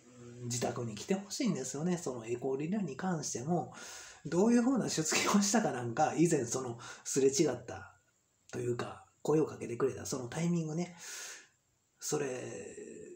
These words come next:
今までの傾向で言うと、その日テレビを見たら、電波の仕組みの方法だと、その日誰にも多分会えてないと思うんです。だ-、ニュースライブ正義の味方は、まあ、土曜日に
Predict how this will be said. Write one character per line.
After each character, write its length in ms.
今 300
ま 100
で 160
の 80
傾 240
向 160
で 80
言 120
う 60
と、 360
そ 160
の 120
日 140
テ 160
レ 120
ビ 180
を 60
見 160
た 140
ら、 340
電 260
波 120
の 100
仕 140
組 180
み 60
の 100
方 220
法 180
だ 100
と、 240
そ 140
の 80
日 300
誰 200
に 80
も 100
多 140
分 220
会 140
え 20
て 140
な 100
い 160
と 80
思 400
う 60
ん 60
で 100
す。 240
だ-、 160
ニ 120
ュ 60
ー 40
ス 120
ラ 120
イ 60
ブ 100
正 180
義 160
の 60
味 120
方 240
は、 360
ま 140
あ、 20
土 140
曜 200
日 120
に 120